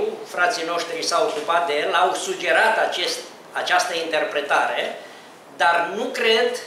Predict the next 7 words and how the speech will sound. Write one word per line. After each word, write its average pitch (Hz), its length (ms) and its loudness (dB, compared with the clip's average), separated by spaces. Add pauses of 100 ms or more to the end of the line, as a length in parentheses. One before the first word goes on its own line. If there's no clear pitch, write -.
(340)
că 196 260 6
mațeva, 180 960 2 (360)
stâlpul 208 640 2
acela 160 420 4
din 151 220 -2
limba 160 300 0
ebraică, 143 580 0